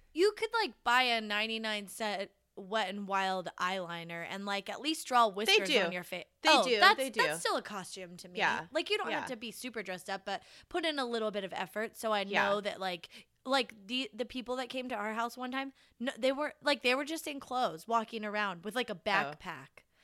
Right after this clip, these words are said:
Speaker 1: And they're like,
Speaker 2: Oh, God.
Speaker 1: "Trick or treat," and I was like, "Oh, oh, here you go, 'cause I don't want you
Speaker 2: Yeah.
Speaker 1: to kill me in my home."
Speaker 2: <laughs>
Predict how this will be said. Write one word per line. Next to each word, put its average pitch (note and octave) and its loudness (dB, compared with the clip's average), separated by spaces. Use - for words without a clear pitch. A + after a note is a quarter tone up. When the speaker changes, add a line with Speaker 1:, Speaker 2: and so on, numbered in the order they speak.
Speaker 1:
And A#3+ -4
they're D4 6
like, C#4 4
Speaker 2:
Oh, - -
God. - -2
Speaker 1:
"Trick F4 4
or F4 2
treat," D#4 0
and B3+ -2
I B3 2
was A3+ -4
like, F3+ -10
"Oh, - -16
oh, F#3+ -12
here A#3+ -14
you B3 -12
go, F#3 -8
'cause - -18
I F3+ -6
don't F3+ -8
want F#3 -4
you D3+ 0
Speaker 2:
Yeah. C3 0
Speaker 1:
to D#3 -6
kill G3+ -6
me F3+ -10
in F3 -14
my E3+ -12
home." F3+ -12
Speaker 2:
<laughs> - -4